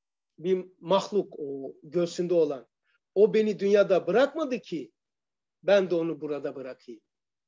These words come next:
Bırakmıyor. Sonra Cenab-ı Hak diyor ki tamam, ken-, bunu hesaba çekilene kadar kenarda dur. Ondan sonra hesap verilsin. O, gene ona beraber olursun. Ayrılırken diyor ki, diyeceğim şuydu.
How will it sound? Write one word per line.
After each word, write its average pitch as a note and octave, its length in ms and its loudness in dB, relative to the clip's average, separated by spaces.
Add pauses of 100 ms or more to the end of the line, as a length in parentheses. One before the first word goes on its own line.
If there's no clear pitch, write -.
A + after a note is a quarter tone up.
(140)
Bırakmıyor. F#3 680 0 (920)
Sonra A3 260 4
Cenab-ı G3+ 300 4
Hak F3 180 0
diyor F#3+ 140 0
ki D3+ 140 -10
tamam, E3 480 -4 (640)
ken-, F#3 360 -2 (260)
bunu F3+ 200 -8
hesaba F3+ 440 0
çekilene E3+ 540 0
kadar C3+ 320 -14
kenarda C#3+ 500 -14
dur. A3+ 180 -2 (840)
Ondan E3+ 280 -2
sonra D3 360 -14
hesap E3 500 -10
verilsin. G3 580 -6
O, E3 200 -12
gene G3 180 4
ona F#3+ 200 0
beraber E3+ 240 0
olursun. - 380 -18 (220)
Ayrılırken A3+ 500 4
diyor C#4+ 140 -8
ki, D3+ 200 -12
diyeceğim E3 280 -10
şuydu. D3 360 -12